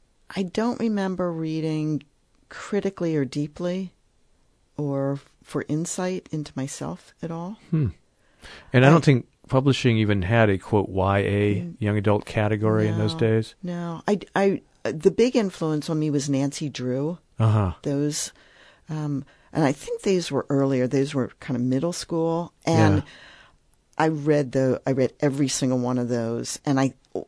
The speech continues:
Speaker 1: what appealed to me there was,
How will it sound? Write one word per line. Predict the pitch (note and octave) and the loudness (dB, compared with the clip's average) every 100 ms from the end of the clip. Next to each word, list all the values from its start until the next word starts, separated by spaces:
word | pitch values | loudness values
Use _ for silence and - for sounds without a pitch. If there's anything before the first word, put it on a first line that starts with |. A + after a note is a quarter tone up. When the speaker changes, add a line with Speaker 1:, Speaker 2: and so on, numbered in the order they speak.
| - | -8
Speaker 1:
what | D3+ D#3+ B3 - | -4 0 0 0
appealed | - - E3+ E3 F#3 | -8 -6 -2 0 -2
to | - | -2
me | G#3 F#3+ | 0 0
there | D3 D#3 F3+ F#3 | 0 0 -2 0
was, | C3+ C3 C3+ C3+ | 2 2 2 -2